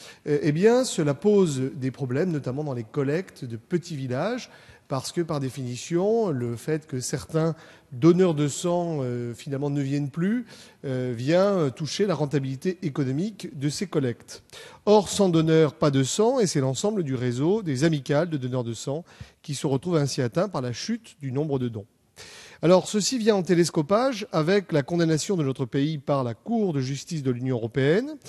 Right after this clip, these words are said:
et un décret a été publié le deux février dernier, ouvrant la voie à une commercialisation du don du sang, avec la suppression du monopole de l'établissement français du sang pour la fabrication de plasma.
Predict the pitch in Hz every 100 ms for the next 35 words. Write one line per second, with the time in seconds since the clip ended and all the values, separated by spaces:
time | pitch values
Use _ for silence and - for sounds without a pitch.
0 | - - - - - 170 180 170 147 131
1 | 127 190 240 180 143 131 143 147 180 139
2 | 117 131 196 - 147 135 143 127 127 131
3 | 196 233 220 180 175 170 170 135 113 127
4 | 151 196 233 _ 156 143 139 175 151 -
5 | 139 127 123 - 214 156 135 123 107 -
6 | 165 208 - - - - 135 170 143 123
7 | 180 143 123 185 208 208 139 131 120 127
8 | 160 165 131 120 123 123 175 165 156 139
9 | 131 123 - 220 151 123 151 143 143 127
10 | 226 151 160 147 - 143